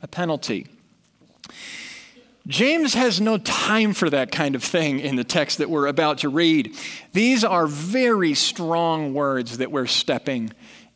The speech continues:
into now. But at the same time,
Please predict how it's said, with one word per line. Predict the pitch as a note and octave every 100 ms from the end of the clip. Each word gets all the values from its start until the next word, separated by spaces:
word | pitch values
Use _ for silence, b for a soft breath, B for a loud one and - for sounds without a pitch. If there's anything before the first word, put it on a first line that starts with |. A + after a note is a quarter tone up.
| _
into | D3 C#3 - - A#2+ G#2+
now. | A2+ B2 A2+ G2+ F#2 B B B
But | - F3+
at |
the | F3
same | - - G3+ G3+ F#3
time, | - E3 C#3 A2+ E2+ -